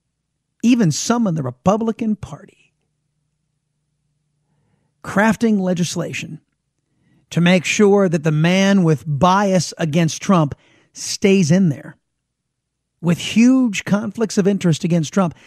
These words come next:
stays in there. Let's get into this. Deputy A G Rod Rosenstein on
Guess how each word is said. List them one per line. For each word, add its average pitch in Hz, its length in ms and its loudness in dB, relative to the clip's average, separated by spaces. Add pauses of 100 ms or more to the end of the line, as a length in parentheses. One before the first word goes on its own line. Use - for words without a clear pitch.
(100)
stays 247 540 0
in 226 160 2
there. - 260 -6 (1300)
Let's - 180 0
get 262 160 6
into 196 160 2
this. 107 300 -16 (760)
Deputy 285 600 2
A 269 240 2
G 170 500 0 (760)
Rod 247 640 0
Rosenstein 208 960 2 (120)
on 147 560 0